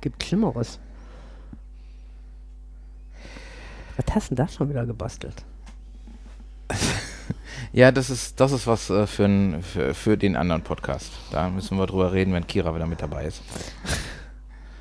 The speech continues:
Speaker 2: Das war eine Auftragsarbeit, die, ähm, etwas, äh, schwerer ausgefallen ist.
Speaker 1: Ausgeartet ist sie, ja, weil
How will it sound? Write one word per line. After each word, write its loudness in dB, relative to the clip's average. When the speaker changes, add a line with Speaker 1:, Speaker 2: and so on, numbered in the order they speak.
Speaker 2:
Das -8
war 6
eine 4
Auftragsarbeit, 4
die, 0
ähm, 0
etwas, -4
äh, 2
schwerer 4
ausgefallen -2
ist. -4
Speaker 1:
Ausgeartet 0
ist -6
sie, -2
ja, 8
weil 4